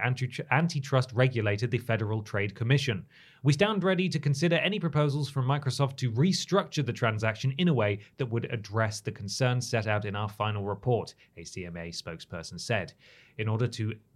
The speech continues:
be able to prioritize work on these proposals, Microsoft and Activision have agreed with the C M A that a stay of litigation in the U K would be in the public interest, and all parties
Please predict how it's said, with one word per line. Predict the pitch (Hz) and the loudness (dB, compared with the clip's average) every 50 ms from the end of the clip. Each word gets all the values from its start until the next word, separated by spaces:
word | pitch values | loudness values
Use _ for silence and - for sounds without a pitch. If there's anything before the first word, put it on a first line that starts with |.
| 104 95 | -4 0
be | 123 117 | 2 2
able | 113 117 120 101 113 | 4 2 2 0 -2
to | 104 110 | -4 -4
prioritize | - - 113 113 123 131 127 117 - 113 113 113 - | -2 0 4 4 6 6 4 4 4 2 2 2 2
work | 117 120 123 117 - | 4 4 4 4 2
on | 117 110 | 0 -2
these | 110 107 104 | -2 -4 -4
proposals, | - 110 104 107 113 110 110 104 127 139 131 135 - - - - | -4 -4 -4 0 0 0 2 2 2 2 2 0 -4 -12 -4 2
Microsoft | 123 135 135 135 127 - 147 139 - | 2 2 4 2 0 0 0 0 0
and | 123 120 | -2 0
Activision | - 143 131 - 110 120 117 117 143 120 | 0 0 0 0 -2 -2 0 0 0 0
have | 113 107 | 0 -2
agreed | 117 101 117 156 196 170 | -2 0 2 2 2 2
with | 120 117 101 | 0 -2 -4
the | 95 | -4
C | 95 - 117 107 | -4 -2 0 0
M | 101 98 107 | 0 0 0
A | 110 127 | 0 0
that | 127 123 98 | 0 0 -2
a | 120 | -2
stay | 113 - - 180 202 | -4 -2 -2 0 0
of | 226 180 | 0 0
litigation | 175 185 175 - 151 160 156 160 139 - 131 | 0 -2 -2 -2 -2 0 0 0 0 0 -2
in | 117 113 | -2 -2
the | 113 | -2
U | 113 120 131 131 | -2 -2 -2 -2
K | - 139 123 117 | 0 0 0 2
would | 120 117 127 127 | 2 0 -2 0
be | - 147 147 | 2 2 2
in | 147 | 4
the | 139 135 | 2 0
public | 135 - 196 190 185 170 - 139 | 0 0 -2 0 0 0 0 0
interest, | 127 113 - 123 120 - - - - - - | -2 0 0 0 0 0 -2 -12 -20 -12 -4
and | 135 131 131 | -4 -2 -2
all | 131 165 175 190 | 0 0 0 0
parties | 175 - 139 123 123 123 131 127 120 | 0 2 4 4 4 4 2 -2 -2